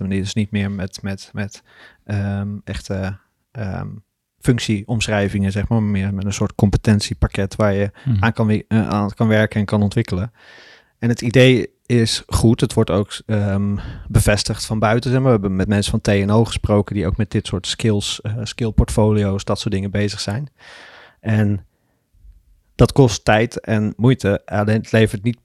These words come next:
Speaker 1: per se wat op. Ehm,
Speaker 2: Mhm.
Speaker 1: en, en nu hebben we, we hebben het een paar keer ook gedeeld in het team en met de mensen en zo. En nu horen we eigenlijk terug van, ja, we willen er eigenlijk wel heel erg graag mee werken. Dus personeel
Speaker 2: Mhm.
Speaker 1: willen we heel graag mee werken. En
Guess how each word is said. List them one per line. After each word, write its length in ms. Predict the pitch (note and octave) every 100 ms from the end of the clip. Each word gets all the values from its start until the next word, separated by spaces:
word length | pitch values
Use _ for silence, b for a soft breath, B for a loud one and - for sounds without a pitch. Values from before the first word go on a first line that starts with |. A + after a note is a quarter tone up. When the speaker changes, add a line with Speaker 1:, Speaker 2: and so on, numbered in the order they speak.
| -
Speaker 1:
per 120 | -
se 260 | - A#2
wat 160 | G2 F#2+
op. 340 | - - - b b
Ehm, 380 | - A2+ F2+ F#2+
Speaker 2:
Mhm. 120 | G2+ G#2
Speaker 1:
en, 320 | - G2 G2+ -
en 340 | G2+ G#2 G2+
nu 680 | - F#2 G#2+ C#3+ C#3+ C#3+ - -
hebben 260 | A2+ G#2+
we, 60 | G#2+
we 280 | G#2 G2+ G#2
hebben 160 | A2 G#2+
het 100 | -
een 60 |
paar 180 | - G2+
keer 120 | -
ook 100 | A2
gedeeld 360 | - A2 D3+ D3
in 60 | G#2
het 140 | G2+
team 280 | B2 B2+ B2
en 60 |
met 140 | G2+ F#2+
de 60 |
mensen 280 | G#2 A#2 A#2
en 40 | G#2
zo. 100 | G2+
En 80 | G2+
nu 140 | A#2+
horen 320 | B2 A#2 A#2
we 60 | G#2
eigenlijk 300 | G#2+ G#2 G2
terug 320 | - A#2 G#2+
van, 120 | -
ja, 200 | A2+ G#2+ - b b b
we 80 | A2
willen 160 | B2+ A#2+
er 60 |
eigenlijk 280 | - D3 B2+
wel 100 | G#2+
heel 120 | G#2
erg 100 | G#2 -
graag 240 | G2 F2+
mee 100 | G#2
werken. 340 | A#2+ E2+ -
Dus 80 | F2
personeel 440 | - G2+ - B2 C3
Speaker 2:
Mhm. 80 | G2
Speaker 1:
willen 160 | G2+
we 60 | F#2+
heel 120 | G#2
graag 240 | - F#2+
mee 120 | G2+ G#2
werken. 360 | A#2 A2+ A2
En 160 | G2